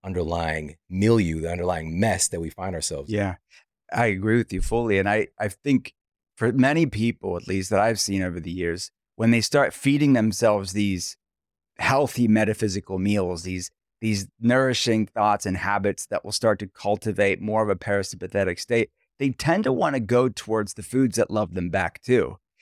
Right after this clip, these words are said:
Speaker 2: because it's kinda like they have a more of a self-respect.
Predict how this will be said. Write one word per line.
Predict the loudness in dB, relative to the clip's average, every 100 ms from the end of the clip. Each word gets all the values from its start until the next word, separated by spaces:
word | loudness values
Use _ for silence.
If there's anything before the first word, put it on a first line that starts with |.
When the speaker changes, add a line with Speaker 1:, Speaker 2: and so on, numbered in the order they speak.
| _ -8
Speaker 2:
because | -6 0 0 -2
it's | -8
kinda | -8 -6 0
like | 0 0 -4 _ _ _ _ _ -4
they | 0
have | 2 2
a | 4
more | 4 4
of | 2
a | 0
self-respect. | 0 0 -2 -6 -4 0 0 -2 _